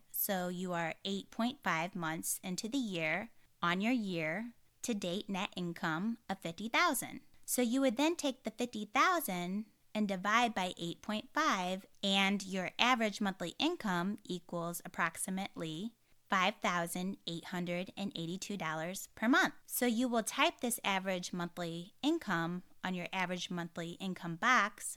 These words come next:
of your budget. Got that? <laughs> It's really not that complicated. So you're really just taking your net income and averaging it out for how long you are into the year so that you are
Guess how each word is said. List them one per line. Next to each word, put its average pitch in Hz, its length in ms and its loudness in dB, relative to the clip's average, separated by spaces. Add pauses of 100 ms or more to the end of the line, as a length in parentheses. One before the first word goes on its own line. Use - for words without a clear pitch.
of 175 100 -6
your 180 120 -4
budget. 190 340 0 (360)
Got 175 200 0
that? 254 220 2 (580)
<laughs> 226 260 2 (580)
It's 240 180 6
really 240 260 8
not 185 220 8
that 175 200 0
complicated. 165 640 -6
So - 100 2
you're 240 200 6
really 254 340 4
just 196 460 0
taking 190 600 0 (540)
your 208 200 2
net 214 320 4
income 190 640 2
and 190 200 -2
averaging 180 580 0
it 175 160 -4
out 160 360 -2 (260)
for 196 120 0
how 180 520 2 (680)
long 185 260 2
you 180 180 -2
are 160 220 0
into 170 400 -4
the 165 100 -8
year 170 580 0 (380)
so - 200 2
that 180 240 -2
you 180 340 -6
are 160 200 -2